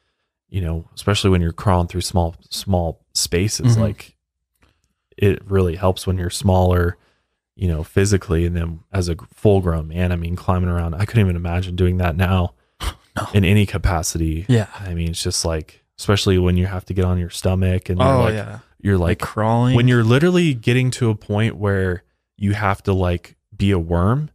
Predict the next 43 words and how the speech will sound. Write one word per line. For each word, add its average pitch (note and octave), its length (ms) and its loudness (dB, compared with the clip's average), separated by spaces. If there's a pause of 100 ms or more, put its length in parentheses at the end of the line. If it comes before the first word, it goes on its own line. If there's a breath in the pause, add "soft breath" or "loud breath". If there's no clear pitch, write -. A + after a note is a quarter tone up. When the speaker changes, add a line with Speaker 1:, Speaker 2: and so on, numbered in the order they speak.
Speaker 2:
Yeah, - 220 0
like - 160 -6
Speaker 1:
and, G2+ 140 2
like, F#2+ 220 2
Speaker 2:
shuffle. D#2+ 180 -4
Speaker 1:
worm F#2+ 400 2
Speaker 2:
Right. A#2 260 0
Speaker 1:
your G#2+ 160 2
way F#2+ 200 2
through F#2+ 320 -2
holes. G2+ 280 -4
I'm F#2 140 -8
just F#2 180 -10
like, E2+ 140 -20
that's, - 420 -8 (280)
that's F#2+ 220 -6
where F2+ 140 -6
I F2 60 -6
draw, F2 260 -8
like, - 240 -2
that's - 220 0
where A#2 100 2
I G2+ 60 0
Speaker 2:
<laughs> C3+ 40 0
Speaker 1:
draw G2 200 0
Speaker 2:
Yeah, F2 80 -2
Speaker 1:
the E2+ 40 -2
line. F2 120 -4
I F2 60 -2
Speaker 2:
yeah. F#2 40 0
Speaker 1:
mean, A2 120 2
I A2 100 0
draw G#2 220 0
the F#2 60 0
line F#2+ 280 0
where F#2 260 0 (840)
I'm G#2+ 220 0
completely G#2+ 580 0
enclosed, G#2+ 760 0
Speaker 2:
Mm-hmm. G#2+ 140 -8 (220 soft breath)
Speaker 1:
uh, - 300 0
around F#2 540 0
me. A#2 260 0